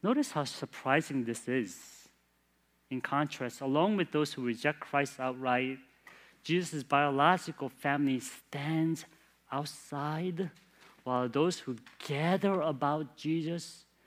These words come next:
and does the will of God is sitting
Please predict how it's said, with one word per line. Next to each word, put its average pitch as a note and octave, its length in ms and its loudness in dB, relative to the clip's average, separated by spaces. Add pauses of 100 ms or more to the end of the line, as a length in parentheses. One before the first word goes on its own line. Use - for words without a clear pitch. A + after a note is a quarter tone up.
(160)
and A#2+ 140 -4
does D3 240 0
the D#3 140 0
will D3 260 2
of A#2+ 180 -4
God C3 560 0 (300)
is A#2+ 120 -6
sitting D3 560 0